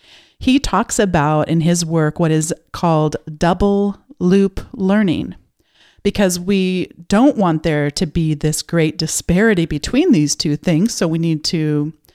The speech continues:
look at reshaping, rearticulating our values, and then regularly looking at how they're being put into practice.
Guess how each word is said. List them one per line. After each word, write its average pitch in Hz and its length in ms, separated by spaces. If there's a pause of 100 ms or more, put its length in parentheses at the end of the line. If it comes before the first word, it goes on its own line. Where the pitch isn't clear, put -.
(320)
look 165 400
at 135 260
reshaping, 208 1200
rearticulating 226 1300
our 226 160
values, 220 760 (320)
and 202 180
then 180 180
regularly 180 840
looking 214 540
at 147 240
how 185 200
they're 180 160
being 170 260
put 202 180
into 180 240
practice. - 800